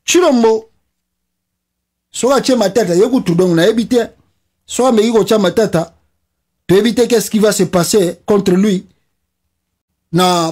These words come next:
processus oyo ya élection ya deux mille vingt-trois. Mais, bandeko na ngai, makambo oyo ya envoyé spécial États-Unis na kati ya R D C, esuki kaka na Congo te.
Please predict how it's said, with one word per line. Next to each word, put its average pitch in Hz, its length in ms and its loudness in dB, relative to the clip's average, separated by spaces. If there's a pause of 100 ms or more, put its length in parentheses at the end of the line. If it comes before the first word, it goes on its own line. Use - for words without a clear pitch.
processus 202 520 -2
oyo 175 340 2 (420)
ya 165 160 2
élection 175 340 0
ya 180 80 2
deux 196 140 2
mille 185 160 2
vingt-trois. 147 420 -2 (1600)
Mais, 320 480 2 (400)
bandeko 269 340 4
na 262 120 2
ngai, 208 340 0 (2000)
makambo 277 440 0
oyo 320 220 4
ya 226 120 2
envoyé 240 240 2
spécial 233 480 0
États-Unis 196 500 0
na 180 100 0
kati 202 260 0
ya 180 160 0
R 196 160 2
D 180 140 0
C, 247 280 -2 (720)
esuki 233 380 0
kaka 196 260 0
na 160 140 -2
Congo 208 300 0
te. 302 340 -2